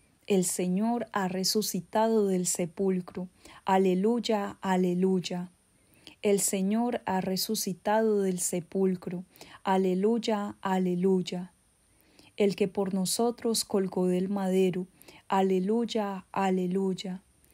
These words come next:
Gloria al Padre, y al Hijo, y al Espíritu Santo. El Señor ha resucitado del sepulcro.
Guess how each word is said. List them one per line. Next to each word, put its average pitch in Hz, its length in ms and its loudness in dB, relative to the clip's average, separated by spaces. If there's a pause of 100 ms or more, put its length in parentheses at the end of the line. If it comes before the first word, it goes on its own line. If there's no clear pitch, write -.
(260)
Gloria 190 440 2
al 180 100 0
Padre, 208 640 0
y 190 160 0
al 180 180 0
Hijo, 208 480 -2
y 196 140 -4
al 185 160 2
Espíritu 185 680 -4
Santo. 190 640 -2 (800)
El 202 180 2
Señor 214 680 0
ha 190 180 0
resucitado 208 1000 0
del 190 260 -2
sepulcro. 190 840 -4